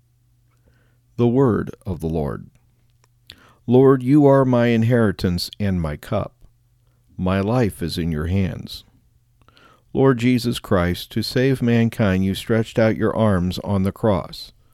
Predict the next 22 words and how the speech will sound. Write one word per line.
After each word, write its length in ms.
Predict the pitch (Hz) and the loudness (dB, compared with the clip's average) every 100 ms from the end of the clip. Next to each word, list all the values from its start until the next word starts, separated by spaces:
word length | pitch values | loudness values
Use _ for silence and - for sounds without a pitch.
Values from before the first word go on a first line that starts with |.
| _ _ - _ 104 | _ _ -20 _ -2
Let 160 | 104 | 2
our 180 | 104 101 | 4 2
work 400 | 101 123 117 - | 2 2 2 -2
be 140 | 104 | -4
pleasing 540 | 101 131 147 143 156 143 | -2 -2 -2 -2 -2 -2
to 120 | 139 | -2
you. 400 | 101 90 - - _ _ - | -2 -2 -4 -10 _ _ -6
May 240 | 90 90 | -2 -2
it 160 | 95 - | -2 -2
proclaim 580 | 117 107 151 147 110 92 | -4 -2 -2 0 0 0
your 140 | 104 | -2
salvation 680 | - 104 95 123 139 151 139 | 0 0 2 0 0 -2 -2
to 140 | 143 | -2
the 100 | 135 | 0
world. 460 | 101 90 90 - - _ _ _ _ _ _ _ - | 0 -2 -4 -8 -16 _ _ _ _ _ _ _ -6
You 160 | 165 | 0
live 260 | 131 120 104 | 4 4 4
and 160 | 120 | 2
reign 380 | 107 98 71 69 | 2 0 -4 -10
forever 640 | - - 90 87 65 62 - _ _ - | -8 -2 -2 -2 -4 -10 -12 _ _ -10
and 240 | 90 90 | -6 -4
ever. 400 | 87 80 - - | -4 -6 -8 -14